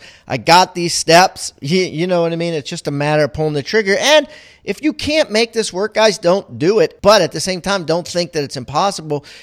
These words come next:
You know, don't be afraid to, to, to go an hour outside of your area or go to other areas or consider other areas and,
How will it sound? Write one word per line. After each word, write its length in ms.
You 80
know, 100
don't 220
be 80
afraid 480
to, 100
to, 420
to 200
go 220
an 100
hour 340
outside 500
of 60
your 160
area 560
or 140
go 260
to 320
other 320
areas 440
or 60
consider 600
other 260
areas 500
and, 240